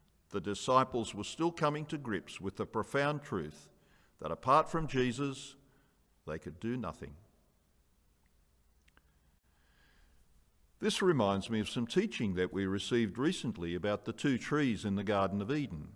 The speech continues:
and the choices that Adam and Eve had to make.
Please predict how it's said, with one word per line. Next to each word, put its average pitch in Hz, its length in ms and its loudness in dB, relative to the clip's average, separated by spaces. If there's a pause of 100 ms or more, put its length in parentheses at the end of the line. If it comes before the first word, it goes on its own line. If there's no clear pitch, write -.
(320)
and 107 160 0
the 110 60 2
choices 156 720 0
that 95 160 0
Adam 117 300 4
and 101 100 0
Eve 113 260 -2
had 92 180 -2
to 98 100 -6
make. 95 440 -6